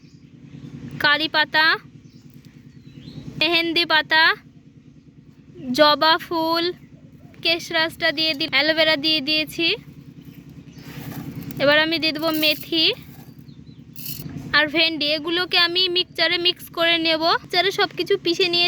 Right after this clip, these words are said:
চলে এসেছি। তো তোমরা দেখতে পাচ্ছ কতটা পেস্ট হয়েছে, এক মিক্সচার হয়ে গিয়েছে। এগুলো আমি এবার কি করছি দেখতে থাকো তোমরা ভিডিওটা। এবার আমি কড়াইয়ে কোকোনাট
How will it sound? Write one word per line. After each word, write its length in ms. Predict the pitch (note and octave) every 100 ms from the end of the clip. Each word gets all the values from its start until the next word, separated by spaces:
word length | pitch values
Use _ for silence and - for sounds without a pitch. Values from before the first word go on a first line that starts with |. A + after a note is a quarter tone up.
| E4+
চলে 180 | E4 E4
এসেছি। 180 | E4+ F#4 F4+
তো 60 | E4+
তোমরা 200 | E4+ E4 D4+
দেখতে 240 | D#4 - - E4
পাচ্ছ 180 | D#4 D4 F4+
কতটা 360 | D#4 D4+ E4 F4 E4+
পেস্ট 260 | D#4+ D#4+ C#4+ E4+
হয়েছে, 320 | D#4+ C#4+ E4 D#4 D#4
এক 60 | - D#4
মিক্সচার 340 | D#4 - D#4+ E4+
হয়ে 160 | D#4+ D4+
গিয়েছে। 260 | D4+ C#4+ E4+ E4+
এগুলো 240 | D4+ D4+ D4+ D4+
আমি 120 | D4+ D#4
এবার 160 | D4+ D#4+
কি 80 | D#4 D4+
করছি 220 | D#4 - D4+
দেখতে 180 | D#4 D4 -
থাকো 140 | D4+ D4+
তোমরা 160 | D4+ D4+ D4
ভিডিওটা। 440 | D4 D4 C#4+ D4 F4+ - - - - - - - - - - - - - - - D4+
এবার 180 | D#4 D#4 D#4+
আমি 140 | E4+ E4
কড়াইয়ে 340 | D#4 D4+ D#4 D#4
কোকোনাট 460 | E4 D#4+ E4 D#4+